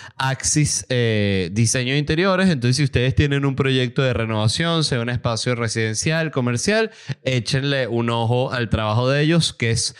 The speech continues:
muy bueno. Y quiero también, eh, mencionar las últimas funciones que voy a estar teniendo de Orgullo Nacional.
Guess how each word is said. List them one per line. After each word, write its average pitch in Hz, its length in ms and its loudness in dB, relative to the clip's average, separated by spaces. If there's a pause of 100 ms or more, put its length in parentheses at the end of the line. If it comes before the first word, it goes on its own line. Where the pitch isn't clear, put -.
(340)
muy 151 260 6
bueno. 123 420 0
Y 220 180 0
quiero 220 220 2
también, 185 600 0
eh, 120 880 0
mencionar 131 600 -2
las 151 500 0
últimas 170 420 2
funciones 147 460 -2
que - 80 -4
voy 131 160 2
a 139 40 0
estar 151 260 0
teniendo 151 540 0
de 135 100 2
Orgullo 123 280 2
Nacional. 143 280 -2